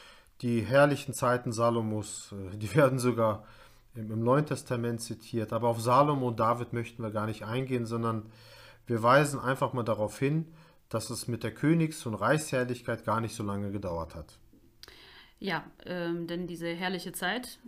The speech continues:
Speaker 2: nahm ein jähes Ende, als Salomos Sohn mit Namen Rehabeam, äh, an die Macht kam. Und der war nämlich aus ganz anderem Holz geschnitzt als sein Vater und erst recht als sein Opa.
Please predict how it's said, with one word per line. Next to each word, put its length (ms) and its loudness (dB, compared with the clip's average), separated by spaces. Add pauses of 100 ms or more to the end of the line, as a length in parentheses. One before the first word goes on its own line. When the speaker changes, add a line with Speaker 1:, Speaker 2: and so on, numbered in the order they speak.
Speaker 2:
nahm 300 -4
ein 140 -6
jähes 300 -6
Ende, 380 2
als 280 -2
Salomos 560 -2
Sohn 480 -6 (260)
mit 160 -12
Namen 500 -4 (160)
Rehabeam, 880 -4 (420)
äh, 160 -2
an 200 0
die 80 0
Macht 240 -2
kam. 220 0
Und 120 -2
der 280 2
war 80 0
nämlich 240 -4
aus 160 -10
ganz 180 -2
anderem 320 -4
Holz 240 -4
geschnitzt 380 -8
als 140 -4
sein 120 -4
Vater 380 -4
und 160 -6
erst 180 -8
recht 160 -10
als 140 -8
sein 180 -6
Opa. 400 -4